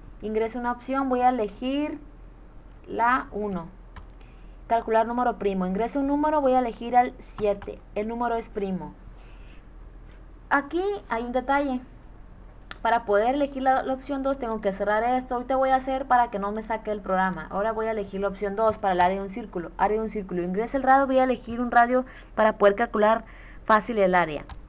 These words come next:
El área del círculo es tres punto catorce dieciséis porque el área de un círculo es pi,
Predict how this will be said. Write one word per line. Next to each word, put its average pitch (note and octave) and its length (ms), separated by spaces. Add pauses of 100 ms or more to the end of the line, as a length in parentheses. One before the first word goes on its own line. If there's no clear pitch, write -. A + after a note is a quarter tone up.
(360)
El G#3+ 140
área A#3+ 160
del B3+ 100
círculo B3 320
es A#3 120
tres F#3+ 180
punto G3+ 320
catorce F3+ 340
dieciséis F#3+ 480
porque G3+ 280
el F3+ 80
área F#3 160
de G#3+ 60
un G#3+ 60
círculo G#3+ 300
es G3+ 100
pi, D4+ 420